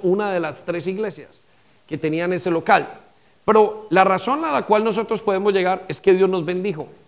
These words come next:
que Dios nos había bendecido por haberle llamado o por levantar y por ayudar al pueblo de Dios.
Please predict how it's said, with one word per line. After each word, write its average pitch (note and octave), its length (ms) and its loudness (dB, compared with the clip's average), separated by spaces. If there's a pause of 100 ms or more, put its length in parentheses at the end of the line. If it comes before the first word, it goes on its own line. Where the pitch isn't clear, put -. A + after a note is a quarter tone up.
(520)
que E3+ 140 0
Dios F3+ 220 6
nos A#3 180 2
había G3+ 320 6
bendecido F#3 800 0 (340)
por D3+ 240 0
haberle D#3+ 600 0 (1500)
llamado F3+ 580 0
o E3 160 2
por C#3 280 0 (180)
levantar D3+ 920 0 (220)
y D3+ 100 -2
por C#3+ 220 -2
ayudar C#3+ 480 -2
al D#3 220 0
pueblo F3 400 2
de C3 100 -2
Dios. - 300 -14